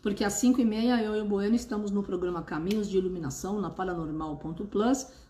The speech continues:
Você acessa de qualquer plataforma digital. O programa de hoje é todinho, ah, em agradecimento ao bem-amado Mestre Saint Germain. Então, vai lá, ouve o programa e depois fica pra ouvir a música que eles fizeram, que eu toquei aqui na outra semana,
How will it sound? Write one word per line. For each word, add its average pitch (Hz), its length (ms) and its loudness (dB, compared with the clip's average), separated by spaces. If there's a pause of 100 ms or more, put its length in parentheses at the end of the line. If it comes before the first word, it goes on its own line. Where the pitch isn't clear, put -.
Você 165 220 -4
acessa 185 420 -2
de - 80 -8
qualquer 175 300 -2
plataforma 170 720 -4
digital. 165 720 -2 (160)
O - 40 -20
programa 202 340 2
de 180 140 -2
hoje 196 260 2
é 180 40 -2
todinho, 196 760 -2
ah, 170 200 -6
em 170 120 -4
agradecimento 165 720 -4
ao 156 60 -4
bem-amado 160 420 -4
Mestre 165 300 -4
Saint 165 120 -6
Germain. 165 380 -2
Então, 202 320 -2 (280)
vai 196 300 0
lá, 202 500 0
ouve 202 340 2
o 190 60 2
programa 180 480 0
e 180 40 0
depois 190 340 -2
fica - 280 -2
pra 208 200 -2
ouvir 185 240 0
a 190 80 -2
música 170 580 -4
que 175 80 -4
eles 160 180 -4
fizeram, 160 500 -4
que 175 80 -8
eu 156 60 -6
toquei 180 400 -2
aqui 151 200 -8
na 160 100 -6
outra 151 220 -4
semana, 151 440 -6